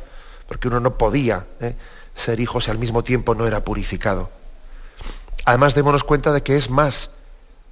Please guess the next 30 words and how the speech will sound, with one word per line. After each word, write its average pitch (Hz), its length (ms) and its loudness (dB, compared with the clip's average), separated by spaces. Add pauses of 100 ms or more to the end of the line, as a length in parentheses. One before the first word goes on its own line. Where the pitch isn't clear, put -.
(100)
el 110 160 -2
ser 135 240 2
elevado 135 680 4 (420)
que 123 80 0
el 107 100 0
ser 123 200 2
sanado, 131 540 0
porque, 117 320 0 (720)
porque - 240 2
uno 131 160 4
podría 131 400 6
ser 135 440 0 (880)
perdonado 120 580 4
de 110 140 0
sus 120 180 -4
pecados - 760 0 (1700)
sin - 420 0
que 131 160 0
con 123 220 0
eso 147 260 4
pretendiese 143 680 2
ser 170 240 2
hijo 113 240 0
de 110 100 -2
Dios 139 320 2 (280)
y 156 80 4
tener 131 280 4
intimidad 117 580 0
con 101 200 -6
Dios. - 440 -4